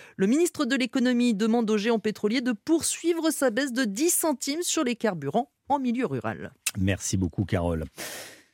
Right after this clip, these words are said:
Speaker 2: L'actualité judiciaire. On entre dans les trois derniers jours du procès des attentats du treize novembre deux mille quinze à Paris et à Saint-Denis. Le verdict est attendu pour mercredi soir. Après neuf mois d'audience. Et ce matin était un moment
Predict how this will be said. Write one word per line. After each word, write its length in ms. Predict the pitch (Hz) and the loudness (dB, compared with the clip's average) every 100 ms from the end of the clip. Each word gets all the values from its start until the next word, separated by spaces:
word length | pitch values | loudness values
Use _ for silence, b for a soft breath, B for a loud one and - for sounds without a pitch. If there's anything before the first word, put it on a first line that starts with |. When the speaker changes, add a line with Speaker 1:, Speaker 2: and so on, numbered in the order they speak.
| B _ _ | B _ _
Speaker 2:
L'actualité 720 | 120 151 - 147 127 165 170 | 2 2 -2 -4 -2 0 0
judiciaire. 800 | 110 107 165 113 - 101 87 78 - | 0 0 0 0 0 0 0 -2 0
On 240 | 143 143 | 2 4
entre 320 | 147 165 147 107 | 0 -2 -6 -2
dans 180 | 117 | 2
les 220 | 120 131 147 | 4 2 0
trois 460 | - 107 131 139 | -2 2 2 2
derniers 300 | 113 110 107 | 0 2 2
jours 200 | 92 107 | 2 2
du 100 | 101 | 2
procès 320 | 85 95 - | 0 -2 0
des 160 | 98 90 | 0 2
attentats 380 | 90 87 80 110 | 0 -2 0 -2
du 180 | 90 85 | 0 -2
treize 240 | - 90 | 0 0
novembre 360 | 92 95 92 87 | 0 0 0 0
deux 80 | |
mille 160 | 87 82 | 0 0
quinze 240 | 113 98 | 0 2
à 80 | 85 | 0
Paris 380 | - 87 95 87 | -2 0 0 0
et 280 | 80 92 85 | -2 0 -2
à 80 | 78 | 0
Saint-Denis. 420 | 107 95 104 117 | 0 2 2 2
Le 80 | 95 | 2
verdict 380 | 92 92 92 | 2 0 0
est 140 | 92 87 | -2 -2
attendu 320 | 80 90 92 | 0 2 2
pour 120 | 85 | 0
mercredi 400 | 87 85 - 82 | 0 0 -2 -2
soir. 340 | 80 104 104 107 B B B | 0 2 2 0 B B B
Après 500 | 120 127 107 151 151 113 | -4 -2 0 0 0 -2
neuf 420 | 127 185 - - | 2 2 0 -2
mois 180 | 135 131 | 0 2
d'audience. 520 | 107 95 90 80 - | 0 0 -2 -2 -2
Et 120 | 135 | 0
ce 160 | 104 156 | 2 0
matin 480 | 135 110 127 135 147 | 0 2 2 2 0
était 280 | 104 123 104 | 0 0 2
un 60 | |
moment 400 | 104 135 131 98 | 4 4 2 -2